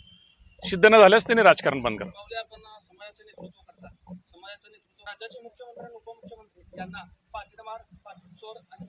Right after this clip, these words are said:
Speaker 2: पक्षचोर अशा प्रकारचा उल्लेख केलेला आहे. आपण पक्षाचं नेतृत्व करता का कुठल्या? असं असेल तर तुमची भूमिका क्लिअर करा.
Speaker 1: एक लक्षात घ्या,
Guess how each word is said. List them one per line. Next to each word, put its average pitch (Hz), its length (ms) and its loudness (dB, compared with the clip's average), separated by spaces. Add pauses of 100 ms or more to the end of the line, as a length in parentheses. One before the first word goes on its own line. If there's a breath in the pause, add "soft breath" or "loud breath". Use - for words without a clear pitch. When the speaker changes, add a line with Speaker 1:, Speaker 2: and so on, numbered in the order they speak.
(100)
Speaker 2:
पक्षचोर 214 420 -20 (440)
अशा - 180 -16
प्रकारचा 247 420 -20 (200)
उल्लेख 453 200 -18
केलेला - 300 -20
आहे. 339 100 -16 (100)
आपण - 240 -20
पक्षाचं - 420 -18
नेतृत्व 466 500 -20
करता - 340 -20
का - 100 -20
कुठल्या? - 560 -20 (580)
असं - 120 -10
असेल 480 240 -12
तर 523 40 -20
तुमची 480 280 -20
भूमिका 440 260 -20
क्लिअर 453 220 -16
करा. - 920 -16
Speaker 1:
एक 175 100 -6
लक्षात 170 280 -4
घ्या, 135 240 -2